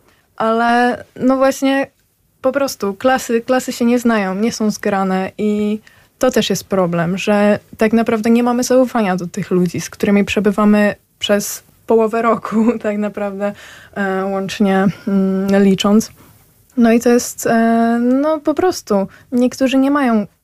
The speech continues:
kogoś spoza szkoły, nie mają znajomych, e, spoza, to jest ich tak naprawdę jedyne, jedyny kontakt, e, z rówieśnikami. A jak właśnie on jest taki zaburzony i przez tą pandemię,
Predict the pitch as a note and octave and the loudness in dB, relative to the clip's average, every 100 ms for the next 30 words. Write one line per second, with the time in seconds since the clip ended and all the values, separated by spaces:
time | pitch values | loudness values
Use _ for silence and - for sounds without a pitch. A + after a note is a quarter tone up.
0 | _ - A3 G3 - - - A3 F3+ E3+ | _ -4 -2 -2 -4 -10 -4 -2 -2 -4
1 | - - E3+ F3 G#3 A3 G#3 G3+ G3 F#3+ | -8 -6 -4 -2 0 0 0 0 0 0
2 | F#3 F#3 F3+ - F#3+ F3+ - G#3 G#3 G#3+ | 2 0 -2 0 0 -2 0 0 2 0
3 | A3 - _ G3 F#3+ - - G3 - F#3+ | -2 -8 _ -6 -6 -6 -6 -6 -4 -6
4 | F#3+ G3 G3+ F#3+ G3 G3 F#3+ F#3+ F#3 F#3+ | -4 -2 -4 -2 0 0 2 2 2 0
5 | - G#3+ G3+ G3+ G3 F#3+ F#3 F3+ F3 - | -2 -2 2 2 2 0 0 0 -4 -4
6 | - F#3+ F3+ F3 F#3+ F#3 F#3 G3 F3+ F3+ | 0 2 2 0 -2 0 0 0 0 0
7 | F3+ G3+ - - - - - - _ - | 0 0 -4 -20 -20 -20 -20 -20 _ -4
8 | G#3+ G#3+ G#3+ G#3+ A3 A3 G#3+ - A3 G#3+ | 0 0 0 0 0 0 -2 -2 -2 -2
9 | - - A3 A3 G#3+ G#3+ G#3+ - G#3+ A3+ | -4 0 2 2 2 0 0 -2 -4 -4
10 | G#3 A3 G#3+ A3 A3 G3 F#3 F#3 - G3 | -4 -4 -2 0 0 0 0 -2 -4 -6
11 | G3+ G3+ A3+ A3 A3 G#3+ G#3 G3 G3+ | -2 -2 2 2 2 2 0 0 -2